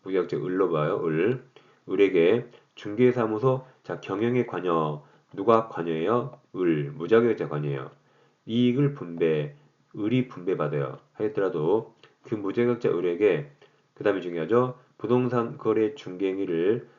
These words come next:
하도록 한 것이 아니라면 그 무자격자가 중개 업무 수행 안 했네요. 그럼 이것은 등록증 대여에 해당하지 않습니다. 그러니까 무자격자도 중개사무소 동업, 같이 동업할 수 있어요.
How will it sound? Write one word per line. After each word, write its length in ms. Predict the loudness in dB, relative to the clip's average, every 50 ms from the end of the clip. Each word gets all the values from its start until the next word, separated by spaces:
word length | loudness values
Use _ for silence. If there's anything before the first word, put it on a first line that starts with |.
| _ _ _ _
하도록 360 | -8 -6 -2 0 2 2 2
한 140 | 2 0 -2
것이 320 | -4 -4 -2 0 0 0 -2
아니라면 960 | -4 -6 -6 -4 -4 -2 0 0 0 -2 -2 -2 0 0 0 -2 -4 -6 -10 -12 -20 -20 _ _ _ _ _ _ _
그 100 | _ -12
무자격자가 920 | -8 -6 -2 0 2 2 2 2 0 0 0 0 2 2 2 0 -4 -8 -16 _ _
중개 400 | -14 -10 -10 -8 -4 0 2 2
업무 200 | 2 2 0 -2
수행 240 | -2 -4 -4 -4 -4
안 100 | -4 -4
했네요. 600 | -4 -4 -4 -2 -2 0 0 0 -2 -4 -6 -12 _ _ _ _ _ _ _
그럼 120 | -6 -2
이것은 460 | -2 -2 -2 -2 -2 0 0 -2 -4 -8 -16 _ _ _
등록증 640 | -10 -8 -6 -2 -2 -2 -2 -2 -4 -4 -4 -6 -6
대여에 500 | -2 0 2 4 4 4 4 2 -2 -8 _ -20 -10 -4
해당하지 340 | -2 0 2 2 2 2 0 -2
않습니다. 680 | -4 -8 -8 -8 -8 -6 -4 -2 -2 -2 -4 -6 -10 _ _ _ _ _ _ _ _ _ _ _ _ _
그러니까 200 | -8 -6 -4 0
무자격자도 920 | 2 6 6 6 6 4 0 0 0 0 2 2 2 2 2 0 -2 -6 -14 _ _ _ _
중개사무소 720 | -12 -6 0 2 2 4 4 2 -2 -2 -2 -4 -6 -6 -8
동업, 420 | -10 -2 2 4 4 4 4 2 -8 -20 _ _ -14
같이 340 | -12 -12 -10 -8 -10 -12 -10
동업할 400 | -8 -6 -2 -2 0 0 -2 -4
수 80 | -6
있어요. 600 | -8 -6 -4 -4 -2 -2 -2 -2 -2 -4 -6 -10